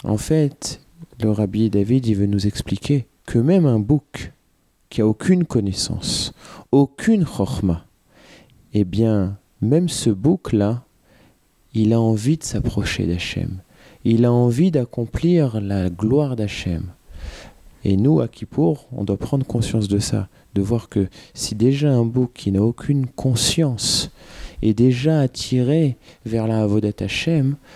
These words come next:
à plus forte raison, nous, Bnei Israël, qui avons reçu la Torah des mains d'Hachem, on doit être porté vers la tchouva et le,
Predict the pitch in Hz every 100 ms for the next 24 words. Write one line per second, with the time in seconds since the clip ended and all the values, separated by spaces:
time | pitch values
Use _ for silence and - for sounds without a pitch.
0 | - - - 160 135 - 143 - - -
1 | 120 110 120 107 98 117 196 160 101 95
2 | 101 151 131 - - 104 101 92 98 -
3 | 90 92 90 104 - 127 107 101 107 104
4 | 113 117 _ - - - - - 98 95
5 | 117 131 104 - - 160 156 135 _ _
6 | _ - - - - - _ - - 110
7 | 120 135 104 - _ - 127 - - 131
8 | - - 151 131 113 107 104 - - 107
9 | 117 135 - - 120 113 104 98 95